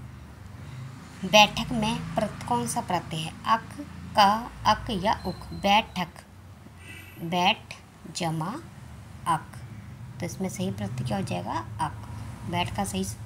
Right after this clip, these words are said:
स-, प्रत्यय होगा अक। प्रत्यय हमेशा जो शब्दांश है उसके पीछे लगे होते हैं,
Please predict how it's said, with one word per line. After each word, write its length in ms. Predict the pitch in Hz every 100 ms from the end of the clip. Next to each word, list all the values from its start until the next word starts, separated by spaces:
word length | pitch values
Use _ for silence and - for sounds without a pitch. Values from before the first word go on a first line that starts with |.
| -
स-, 340 | - 185 - 190
प्रत्यय 340 | 190 190 202 196
होगा 360 | 190 185 349 339
अक। 140 | 160 160 - - - -
प्रत्यय 320 | 185 - 220
हमेशा 400 | 196 190 190 208
जो 140 | 196 190
शब्दांश 600 | - 170 170 180 185 196
है 60 |
उसके 260 | 196 - 285
पीछे 500 | - - 220 190 196
लगे 220 | 175 165
होते 200 | 165
हैं, 80 | -